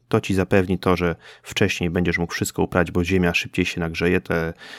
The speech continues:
nasiona szybciej wystartują. No i jeżeli masz tam prawdopodobnie,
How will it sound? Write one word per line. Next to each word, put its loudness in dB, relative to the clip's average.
nasiona 0
szybciej -2
wystartują. 0
No 6
i 4
jeżeli 6
masz 4
tam 2
prawdopodobnie, 2